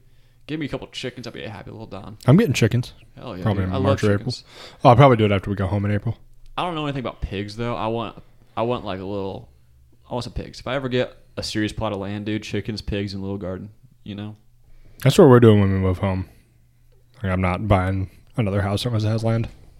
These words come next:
Speaker 1: Yeah.
Speaker 2: Or I'll just buy land and throw a trailer on it. I wanna raise cows and pigs and chickens and stuff.
Speaker 1: I was out in this chunk of the woods, and there was a
Speaker 2: You just wandering?
Speaker 1: No, we were shooting.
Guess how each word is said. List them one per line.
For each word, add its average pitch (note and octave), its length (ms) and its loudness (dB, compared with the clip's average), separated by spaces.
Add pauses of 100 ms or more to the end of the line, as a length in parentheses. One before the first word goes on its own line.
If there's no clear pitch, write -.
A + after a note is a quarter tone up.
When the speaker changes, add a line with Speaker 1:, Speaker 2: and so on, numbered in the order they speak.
(380)
Speaker 1:
Yeah. - 140 -12
Speaker 2:
Or A#2+ 100 4
I'll G2+ 80 6
just F#2 100 -4
buy F#2+ 140 2
land F#2+ 260 0
and F#2 280 -6
throw A2+ 140 2
a G2 40 0
trailer A2 340 0
on A2+ 100 2
it. - 80 -6 (1400)
I G2+ 80 -8
wanna F#2+ 140 -8
raise F#2+ 200 -4
cows F#2+ 360 -2
and F#2 100 -4
pigs F#2+ 260 -4
and G2 160 -6
chickens G2+ 400 -6
and G2 60 -12 (120)
stuff. - 260 -6 (1400)
Speaker 1:
I - 100 -6
was F#3+ 160 -2
out C#3 360 0 (360)
in B2 220 -4
this - 340 -8 (400)
chunk A#2+ 220 -10
of A2+ 80 -8
the G#2+ 60 -8
woods, G#2+ 280 -6
and A2+ 140 -10
there C#3 100 -4
was A#2+ 220 -4
a G2+ 380 -6 (160)
Speaker 2:
You A2 80 0
just F#2 120 -2
wandering? C#3 340 6 (340)
Speaker 1:
No, F#2+ 360 -10
we - 60 -10
were G2 80 -10
shooting. F#2+ 240 -16